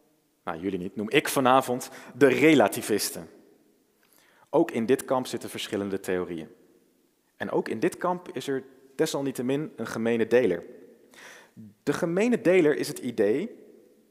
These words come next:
dat onder alle uitspraken die mensen doen,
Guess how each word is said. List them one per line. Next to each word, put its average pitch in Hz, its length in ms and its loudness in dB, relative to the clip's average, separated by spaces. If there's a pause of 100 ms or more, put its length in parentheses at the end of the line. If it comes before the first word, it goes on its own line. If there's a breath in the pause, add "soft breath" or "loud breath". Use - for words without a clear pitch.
(580)
dat - 200 -10
onder 190 260 -2
alle 165 220 2
uitspraken 120 600 -2
die 104 100 -4
mensen 98 400 -6
doen, 117 240 -10